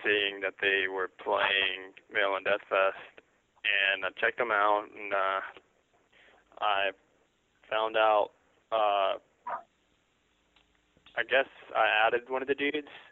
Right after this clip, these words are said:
and I messaged him, and I just asked him if he'd be down to play. I told him where it'd be and everything, and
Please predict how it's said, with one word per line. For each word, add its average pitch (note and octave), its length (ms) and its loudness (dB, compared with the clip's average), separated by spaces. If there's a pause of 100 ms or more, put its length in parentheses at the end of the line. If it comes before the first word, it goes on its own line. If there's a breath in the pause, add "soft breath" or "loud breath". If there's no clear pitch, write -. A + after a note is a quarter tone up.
(180)
and A2 80 -10
I G2+ 60 -6
messaged A2 480 -6
him, C#3+ 240 -2 (720 loud breath)
and A2 160 0
I G#2+ 100 4
just A2+ 140 -6
asked A#2 160 2
him B2 100 -10
if A2+ 100 -12
he'd B2 180 -10
be B2 80 -8
down A#2+ 240 -2
to A2+ 60 -12
play. A#2 320 2
I G#2+ 40 2
told A2 240 -2
him G#2+ 180 -10
where A2 160 -2
it'd G#2 140 -4
be A2+ 260 -4
and G#2+ 80 -6
everything, A2+ 540 -8
and G2 260 -20